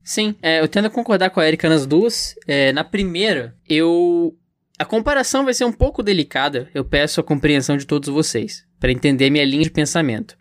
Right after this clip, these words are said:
Mas eu vejo muito do que colocam no Norris na mesma forma que colocaram no Hamilton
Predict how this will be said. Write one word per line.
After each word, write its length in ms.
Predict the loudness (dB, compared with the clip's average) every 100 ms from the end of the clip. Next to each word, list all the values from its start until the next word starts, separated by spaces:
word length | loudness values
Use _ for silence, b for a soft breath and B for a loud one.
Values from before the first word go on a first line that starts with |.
| -6
Mas 720 | -2 0 0 0 0 -2 -4 -4
eu 180 | -2 -2
vejo 320 | 0 0 0
muito 460 | 0 0 -2 -4 -8
do 240 | -4 -4
que 180 | -4 -6
colocam 640 | -2 0 2 0 0 0
no 160 | 0 0
Norris 920 | 0 0 2 2 2 -2 -6 -10 -14 _ -6
na 100 | -2 0
mesma 380 | 2 2 0
forma 380 | 0 2 2 2
que 100 | 0
colocaram 720 | 0 2 2 0 0 0 0
no 140 | 0 0
Hamilton 640 | 0 -2 0 -2 -4